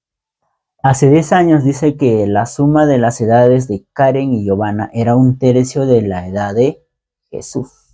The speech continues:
Ya, entonces vamos a hacer lo siguiente. Hace diez años. Si en el presente Karen tiene X más dos, hace diez años, ¿cuántos años tenía?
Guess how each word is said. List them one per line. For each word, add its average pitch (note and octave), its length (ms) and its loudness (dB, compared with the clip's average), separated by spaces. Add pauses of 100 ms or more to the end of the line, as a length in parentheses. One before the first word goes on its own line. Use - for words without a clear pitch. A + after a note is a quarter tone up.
(1300)
Ya, G2 280 -2
entonces G#2 500 -4
vamos A#3 380 0
a - 20 -10
hacer A#2+ 220 -6
lo A2 120 -4
siguiente. - 480 -12 (960)
Hace A#2+ 340 0
diez F#3 340 0
años. - 500 -4 (920)
Si D#3 100 0
en D#3 80 6
el D3 120 4
presente F3 520 -2
Karen D3 320 4
tiene C3+ 220 2
X C3 260 -4
más G#2+ 260 -4
dos, - 300 -6
hace C3 260 -4
diez D#3+ 300 0
años, D#3+ 340 0
¿cuántos G#3 420 -8
años D3 300 0
tenía? G2 420 -6